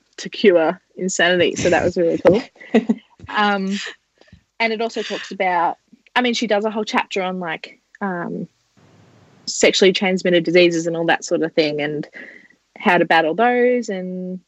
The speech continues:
Speaker 1: also, like, consent and relationships. And so that was really cool as well. Um, and now I'm reading, um, what am I reading at the moment? Oh, The Beauty Myth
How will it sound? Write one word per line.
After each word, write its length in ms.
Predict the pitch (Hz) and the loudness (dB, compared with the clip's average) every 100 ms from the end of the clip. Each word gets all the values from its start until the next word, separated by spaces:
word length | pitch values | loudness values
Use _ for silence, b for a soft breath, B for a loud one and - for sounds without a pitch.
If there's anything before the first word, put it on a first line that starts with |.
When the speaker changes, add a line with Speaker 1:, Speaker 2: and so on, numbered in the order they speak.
| _ _ - | _ _ -2
Speaker 1:
also, 260 | 202 190 | 0 2
like, 200 | 175 - | 2 2
consent 720 | - 190 180 - 226 143 - - - | -2 -2 0 2 2 0 -8 -16 -8
and 680 | 180 175 170 170 170 170 - b b b b b - | -4 -4 -4 -4 -2 -2 -4 b b b b b 6
relationships. 800 | 190 190 202 202 180 180 - | 6 6 4 -2 -4 -4 -4
And 160 | 151 185 | -8 0
so 80 | 208 | 4
that 160 | 208 | 4
was 140 | 202 196 | 2 0
really 220 | 185 170 | 0 -2
cool 280 | - 180 156 | -2 -2 -2
as 160 | 160 | -2
well. 320 | 170 139 208 269 _ _ _ _ - | -2 0 0 0 _ _ _ _ -12
Um, 360 | 208 208 214 214 | -8 -4 -2 2
and 320 | 202 196 196 | 4 4 4
now 340 | 196 294 330 311 | 4 4 4 2
I'm 240 | 208 185 | 0 0
reading, 960 | 170 165 170 - - 202 269 311 330 330 B B B B B B B B _ _ _ | 0 0 -2 -4 -4 -2 0 2 2 0 B B B B B B B B _ _ _
um, 480 | 226 220 220 226 226 | 4 6 6 4 2
what 420 | 226 233 - 247 | 0 -2 -8 -8
am 60 | 254 | -8
I 100 | 247 | -8
reading 280 | 180 165 160 | -10 -14 -16
at 80 | - | -16
the 120 | 160 | -12
moment? 220 | 156 170 - | -10 -2 4
Oh, 280 | 262 208 | 6 6
The 120 | 180 196 | 4 2
Beauty 360 | 214 214 208 | 2 2 2
Myth 400 | 180 - 180 - | 2 -2 -8 -14